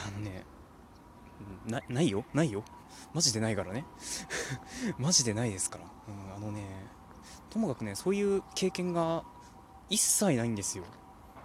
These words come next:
そんな堂々と言うことじゃないですけど。<laughs> そんな堂々と言うことではないですけど、もう本当にないんです。もう皆無、皆無。ね。いや、もうゼロですって、本当に。原点、原点。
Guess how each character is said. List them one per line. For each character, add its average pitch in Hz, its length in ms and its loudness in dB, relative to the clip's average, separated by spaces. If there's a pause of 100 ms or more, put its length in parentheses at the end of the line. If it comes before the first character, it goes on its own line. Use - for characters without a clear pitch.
(480)
そ 143 160 2
ん 156 60 6
な 165 80 4
堂 143 180 10
々 180 140 10
と 117 80 4
言 120 140 10
う - 20 8
こ 147 100 6
と 151 60 12
じ 117 100 8
ゃ - 20 4
な - 80 4
い 143 40 8
で 131 60 8
す - 120 6
け 120 100 4
ど。 117 140 0 (220)
<laughs> 208 240 0
そ 190 160 4
ん 190 40 6
な 196 80 6
堂 190 240 10
々 254 140 8
と 147 100 6
言 135 120 8
う 131 40 2
こ 170 80 0
と 170 80 8
で 139 80 8
は 107 60 8
な 110 100 4
い 120 60 2
で 107 80 4
す - 100 0
け 101 80 -2
ど、 98 80 -2
も 95 240 -4 (140)
う 127 60 -2 (100)
本 269 240 10
当 - 160 6
に 220 100 10
な 185 140 10
い 135 40 8
ん 113 40 6
で 95 80 2
す。 - 200 2 (120)
も 143 80 2
う - 80 -6
皆 254 240 10
無、 127 100 8
皆 170 240 8
無。 98 160 2 (480)
ね。 135 180 2 (420)
い 147 40 2
や、 139 120 4
も 127 140 2
う - 40 2
ゼ 147 160 12
ロ 285 120 12
で 131 80 12
す - 140 6
っ - 20 -12
て、 117 80 2
本 107 180 4
当 104 100 -6
に。 104 100 -2
原 220 200 10
点、 117 180 8
原 151 200 10
点。 101 200 2